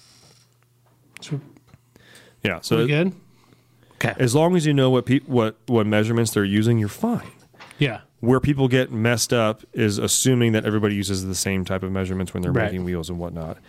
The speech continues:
Speaker 1: Yeah.
Speaker 2: So i-, if there was some sort of standardization, I think this would all go bye-bye. No one would be worried about it. But if you're worried about really trying to grasp,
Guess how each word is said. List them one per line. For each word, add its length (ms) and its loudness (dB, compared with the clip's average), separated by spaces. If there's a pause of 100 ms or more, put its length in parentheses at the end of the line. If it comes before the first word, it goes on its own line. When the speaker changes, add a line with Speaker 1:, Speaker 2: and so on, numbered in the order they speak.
Speaker 1:
Yeah. 200 -2
Speaker 2:
So 260 -2
i-, 220 -4
if 160 -2
there 140 2
was 200 0
some 220 0
sort 180 0
of 80 0
standardization, 760 0
I 80 0
think 360 -4
this 200 -2
would 100 -4
all 160 0
go 380 -2 (300)
bye-bye. 640 -2 (100)
No 140 -2
one 100 0
would 20 -4
be 60 -2
worried 240 -2
about 220 0
it. 140 -2 (540)
But 380 0 (640)
if 180 0
you're 100 0
worried 260 4
about 320 -2
really 180 2
trying 300 -2
to 60 -8
grasp, 540 -4